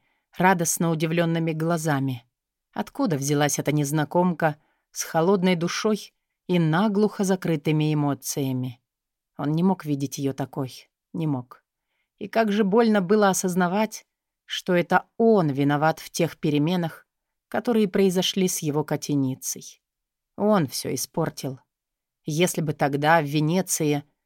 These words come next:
он сумел преодолеть собственную гордыню. Как же! Кто-то посмел давить на него, требовать признаний, тем более признаний, к которым он не был готов.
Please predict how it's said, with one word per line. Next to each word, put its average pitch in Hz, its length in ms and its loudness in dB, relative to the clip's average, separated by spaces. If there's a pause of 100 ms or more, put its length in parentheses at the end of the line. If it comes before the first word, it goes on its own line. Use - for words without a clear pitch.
(140)
он 180 220 4
сумел 196 520 4
преодолеть 185 600 2
собственную 170 720 -2
гордыню. 151 680 -2 (800)
Как 143 440 0
же! 135 220 -6 (360)
Кто-то 214 320 -2
посмел 190 540 4
давить 170 540 0
на 156 80 0
него, 139 400 -2 (260)
требовать 151 480 -2
признаний, 147 840 -2 (400)
тем 233 220 -2
более 180 320 2
признаний, 180 760 0 (280)
к - 120 -20
которым 175 420 0
он 175 140 2
не 185 140 2
был 151 220 -2
готов. 156 520 -4